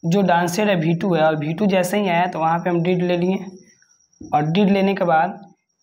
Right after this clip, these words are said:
not सेंस में नहीं है ये तो not ले लेंगे, और जो रोहित है ये third person singular है और ये noun भी है,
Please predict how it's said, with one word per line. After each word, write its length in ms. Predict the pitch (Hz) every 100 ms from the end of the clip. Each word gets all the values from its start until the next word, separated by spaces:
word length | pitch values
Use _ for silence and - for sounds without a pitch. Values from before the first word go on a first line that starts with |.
| _ _ _ _ _ _ _
not 320 | 165 190 208 208
सेंस 360 | 208 202 196
में 100 | 185
नहीं 180 | 180 185
है 80 | 180
ये 160 | 196
तो 200 | 202 147 156
not 260 | 170 165
ले 60 | 170
लेंगे, 340 | 175 180 185 - - - _ 156
और 160 | 165
जो 160 | 185 202
रोहित 460 | 170 175 196 185
है 300 | 175 190 233 175
ये 100 | 170
third 240 | 170 190 190
person 240 | 190 196
singular 380 | 170 175 185 202
है 60 |
और 160 | 202 190
ये 140 | 185
noun 340 | 170 170 214 196
भी 160 | 151
है, 120 | 143